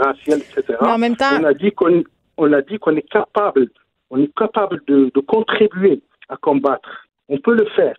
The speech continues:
Speaker 1: ensemble. Mais
Speaker 2: En
Speaker 1: ça, la, la pédagogie doit être différente.
Speaker 2: En même temps, euh, Monsieur Sbalil, je pense que, est-ce que vous êtes d'accord avec moi pour dire que l'é-,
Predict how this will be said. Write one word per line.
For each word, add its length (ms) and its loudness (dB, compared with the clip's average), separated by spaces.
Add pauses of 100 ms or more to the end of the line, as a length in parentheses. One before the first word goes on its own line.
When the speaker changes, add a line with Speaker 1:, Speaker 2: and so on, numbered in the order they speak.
Speaker 1:
ensemble. 480 -6 (480)
Mais 120 4
Speaker 2:
En 380 -2
Speaker 1:
ça, 180 -6
la, 160 2 (100)
la 120 0
pédagogie 440 -2
doit 180 0
être 160 -16
différente. 360 -14 (160)
Speaker 2:
En 80 -2
même 180 -2
temps, 240 -2
euh, 220 -2
Monsieur 260 -4
Sbalil, 240 -2
je 80 -8
pense 240 -4
que, 80 -2
est-ce 300 -2
que 80 -2
vous 160 -2
êtes 100 0
d'accord 260 -2
avec 220 -2
moi 200 0
pour 320 -4
dire 300 -2
que 80 -4
l'é-, 440 -2